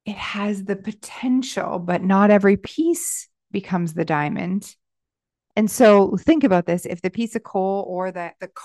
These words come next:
carbon in the earth that, that becomes a coal, then the diamond, if that, that, if not ev-, every piece does, well, because most of the coal, for example, is not under a lot of pressure.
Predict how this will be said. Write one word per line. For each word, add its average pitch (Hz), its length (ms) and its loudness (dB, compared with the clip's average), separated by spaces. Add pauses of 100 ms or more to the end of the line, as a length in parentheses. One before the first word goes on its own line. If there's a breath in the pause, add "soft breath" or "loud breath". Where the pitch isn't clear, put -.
carbon 214 800 -4 (520)
in 180 120 -14
the 175 80 -10
earth 185 300 -6
that, 190 220 -6
that 185 180 -4
becomes 208 440 -4
a 190 60 -4
coal, 170 480 -2
then 170 240 -6
the 170 80 -8
diamond, 170 340 -6
if 190 160 -10
that, 202 220 -6
that, 269 340 -2 (1400)
if 247 400 2
not 226 320 2
ev-, 302 140 -2
every 202 320 -4
piece 202 300 -12
does, 208 440 0
well, 202 480 -2
because 208 360 -6
most 214 540 0
of 175 540 0
the 185 100 -4
coal, 180 540 -2
for 190 200 -4
example, 190 760 -6
is 185 560 -4
not 208 420 -4
under 190 360 -2
a 190 120 -2
lot 185 220 2
of 185 80 -4
pressure. - 680 -6